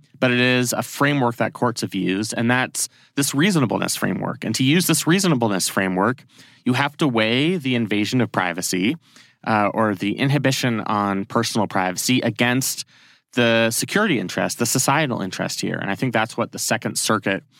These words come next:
uh, is gonna have to do. And I think what the Knight Institute has done here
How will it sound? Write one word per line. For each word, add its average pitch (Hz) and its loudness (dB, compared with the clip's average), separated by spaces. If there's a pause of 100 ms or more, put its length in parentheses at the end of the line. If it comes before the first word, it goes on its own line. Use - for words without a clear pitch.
(240)
uh, 107 0
is 104 -2
gonna 104 0
have 98 -4
to 101 -2
do. 113 2
And 90 0
I 92 -2
think 120 -4
what - 0
the 110 0
Knight 110 0
Institute 147 0
has 104 0
done 98 0
here 95 0